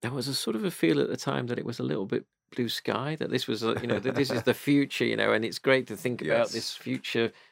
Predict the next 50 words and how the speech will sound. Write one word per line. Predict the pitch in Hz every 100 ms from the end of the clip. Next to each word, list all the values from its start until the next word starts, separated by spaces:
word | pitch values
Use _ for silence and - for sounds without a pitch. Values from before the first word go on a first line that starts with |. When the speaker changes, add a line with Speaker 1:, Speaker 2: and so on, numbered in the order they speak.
| -
Speaker 1:
brave | 131 117 117
new | 113
world. | 110 127 120 - 98
But | 120 123
everybody | 127 123 117
was | 117
thinking, | - 110 120
"Yeah, | 113 117
but | 113
it's | 117 120
not | 120 117
really | 117 113 104
here, | 131 127 107
is | 120 -
it?" | - - - - -
Um, | 104 107 - - - _ _ _ -
the | -
biggest | 113 165 156
difference | 143 - 127
for | -
me | 123 117
between | - 117 117
two | 127
thousand | 113 113
sixteen | - - 160 120 113
and, | 107 - _ _ -
and | 95 104
now, | 127 120 98
two | -
thousand | 113 113 117
twenty-one, | - 107 110 123 117
is | 104 -
that | 107 - - - - _ _ -
what | 113 -
now, | 120 127 127
what | 98 123
used | 131 151
to | 120
be | 110 113 - _ _ _
the | -
future | - 123 120 - 104 101
and, | 101 101 98
and | 104
the | 98
brave | 117 107
new | 107 104
world | 117 107
is, | 92 113 -
is | 113 -
here. | 143 147 -